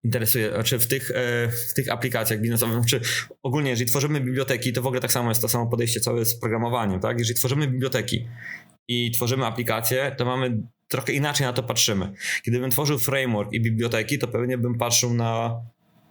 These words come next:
na, na Solid i chciałbym być jak najbardziej, e, zgodny z Solid. Kiedy tworzę aplikację normalną, to ten Solid mnie interesuje tyle, że czasami S,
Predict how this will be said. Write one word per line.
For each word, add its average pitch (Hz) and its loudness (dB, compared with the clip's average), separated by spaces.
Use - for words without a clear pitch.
na, 110 0
na 117 0
Solid 120 0
i 120 0
chciałbym 120 0
być 117 0
jak 110 0
najbardziej, 117 0
e, 107 0
zgodny 113 0
z - 4
Solid. 92 0
Kiedy 123 0
tworzę 139 0
aplikację 120 0
normalną, 123 0
to 131 -4
ten 139 0
Solid 151 2
mnie 147 0
interesuje 143 0
tyle, 143 -2
że 131 0
czasami 139 2
S, - 2